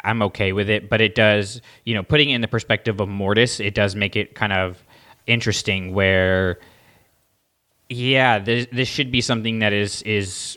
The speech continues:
more important if you're gonna be using it as sparingly as you are. Uh, who knows? Who knows? Maybe,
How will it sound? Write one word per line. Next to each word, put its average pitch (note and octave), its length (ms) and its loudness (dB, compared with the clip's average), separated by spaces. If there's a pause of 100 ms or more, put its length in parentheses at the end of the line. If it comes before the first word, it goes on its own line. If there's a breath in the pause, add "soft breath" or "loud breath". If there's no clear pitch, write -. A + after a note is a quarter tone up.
more G#2 600 4
important G2+ 600 0
if F#2+ 140 -2
you're G2+ 100 2
gonna G2 220 2
be F#2 100 -4
using F#2+ 440 0
it F#2 100 2
as F2+ 140 0
sparingly F#2 800 -2 (200)
as F#2 200 -2
you F2+ 120 0
are. F2 300 2 (380 loud breath)
Uh, E2 420 -4 (680)
who C#3 120 4
knows? F2+ 420 0 (120)
Who B2+ 80 0
knows? G2 320 0 (300 loud breath)
Maybe, C#3+ 640 2